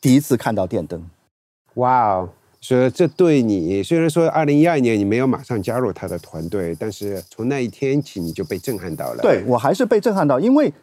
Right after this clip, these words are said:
Speaker 1: 我被震撼到的是他的人，他的这个每一个员工，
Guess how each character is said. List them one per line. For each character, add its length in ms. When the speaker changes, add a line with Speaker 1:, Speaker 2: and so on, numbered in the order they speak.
Speaker 1:
我 180
被 160
震 180
撼 160
到 200
的 100
是 160
他 160
的 80
人， 180
他 240
的 220
这 200
个 160
每 180
一 120
个 120
员 260
工， 260